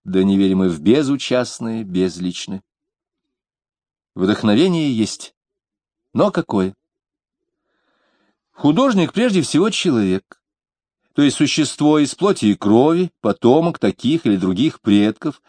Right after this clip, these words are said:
сын известной эпохи, известной страны, известной местности страны, конечно, наиболее даровитый изо всех других своих собратьев, наиболее чуткий и отзывчивый на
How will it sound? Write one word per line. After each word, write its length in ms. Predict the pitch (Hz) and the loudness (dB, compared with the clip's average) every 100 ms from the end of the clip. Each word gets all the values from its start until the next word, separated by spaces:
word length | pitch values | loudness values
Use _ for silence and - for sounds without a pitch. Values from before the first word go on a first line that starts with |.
| _ _ | _ _
сын 320 | - 247 220 | -4 0 2
известной 500 | 107 107 110 - 113 | 2 2 0 2 0
эпохи, 580 | 113 170 214 - 175 104 | 2 0 -2 -2 -8 -6
известной 460 | 82 101 - 104 98 | 0 -2 0 -2 -4
страны, 460 | - 104 139 175 _ _ _ - | -2 -2 0 -2 _ _ _ -2
известной 460 | 113 175 196 123 | 0 2 0 2
местности 800 | 117 120 151 156 - 160 - 160 | 2 2 0 -4 -6 -8 -6 -8
страны, 480 | 156 - 156 156 151 _ _ _ _ | -8 -4 -4 -2 -6 _ _ _ _
конечно, 640 | - 95 95 95 - 175 - _ _ | -4 0 2 0 -2 -4 -6 _ _
наиболее 560 | 107 107 95 101 107 107 | 0 2 2 2 2 2
даровитый 640 | 104 101 95 156 220 220 | 0 2 2 0 0 -2
изо 160 | 214 208 | -2 -4
всех 300 | - 202 165 | -2 -4 -2
других 340 | 175 156 151 | -2 -2 -4
своих 320 | - 139 123 | -4 -4 -4
собратьев, 560 | - 123 123 113 104 104 _ _ - | -4 -2 0 -2 -4 -12 _ _ -2
наиболее 460 | 104 101 101 101 | 2 2 2 0
чуткий 600 | 92 - 170 208 - 208 | -2 0 0 0 -4 -4
и 60 | 208 | 0
отзывчивый 720 | 208 160 208 185 - 202 196 | 0 -2 -4 -4 -4 -2 0
на 180 | 185 | 0